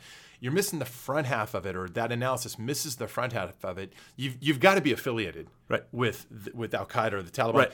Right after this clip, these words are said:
Speaker 2: and it's hard to say that Syria is associated with isis when Syria is in the midst of a bitter war against isis.
Speaker 1: Right. So, and I, and I don't think anyone would actually argue that they qualify as
Speaker 2: Anyone?
Speaker 1: associated.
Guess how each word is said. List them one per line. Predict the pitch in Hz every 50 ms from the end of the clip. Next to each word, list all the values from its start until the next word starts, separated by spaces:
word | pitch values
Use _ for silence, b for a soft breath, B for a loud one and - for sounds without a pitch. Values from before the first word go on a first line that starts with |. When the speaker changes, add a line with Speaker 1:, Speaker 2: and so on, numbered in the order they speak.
| -
Speaker 2:
and | - 139 139
it's | 127 131
hard | 156 165 170
to | 180 170
say | - 165 156 151
that | 135 120
Syria | - - - 139 139 147 151 147 135 123 120 110
is | 98 113
associated | 120 113 - 123 123 123 123 127 110 107 107
with | 113 120 -
isis | - 185 190 175 - 139 131 120 - -
when | 123 117 117
Syria | - - 139 135 127 127 117
is | 107
in | 120 113
the | 113
midst | 110 110 110 - -
of | 117 104
a | 101 98
bitter | 98 98 - 131 120 120 117 110 104 104 104 - -
war | - 110 110 123 120 113 110 104 101 101 - -
against | 113 110 - 123 107 104 101 95 - - - -
isis. | - 107 101 - - -
Speaker 1:
Right. | 123 113
So, | 92 - - - - 143 131 127
and | - 151 143 143
I, | 151 160
and | 170 175 180 196
I | 202 202
don't | 196 170
think | 180 143 -
anyone | 175 165 165 160 151 143
would | 131 135 127
actually | 127 123 123 127 120
argue | 113 110 110 104 107 104
that | 90 101 92
they | - 110 101
qualify | - - - - 95 95 101 101 -
as | 110 107 104
Speaker 2:
Anyone? | 113 135 156 175 196 226 262
Speaker 1:
associated. | 311 320 339 339 339 370 359 330